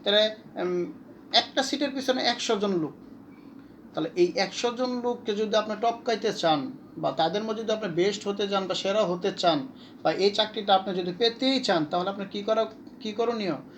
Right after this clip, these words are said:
অবশ্যই আপনাকে পড়াশোনা করা করণীয়। আগে পড়াশোনা করতে হবে। পড়াশোনা ছাড়া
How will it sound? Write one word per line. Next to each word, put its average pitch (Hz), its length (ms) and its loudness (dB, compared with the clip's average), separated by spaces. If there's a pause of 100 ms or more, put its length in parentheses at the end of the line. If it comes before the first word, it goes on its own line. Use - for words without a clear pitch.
(200)
অবশ্যই 175 380 0
আপনাকে 196 280 -2
পড়াশোনা 175 440 0
করা 165 200 0
করণীয়। 151 420 -2 (440)
আগে 156 200 0
পড়াশোনা 170 440 0
করতে 190 300 -4
হবে। 196 240 -2 (800)
পড়াশোনা 185 560 4
ছাড়া 220 460 4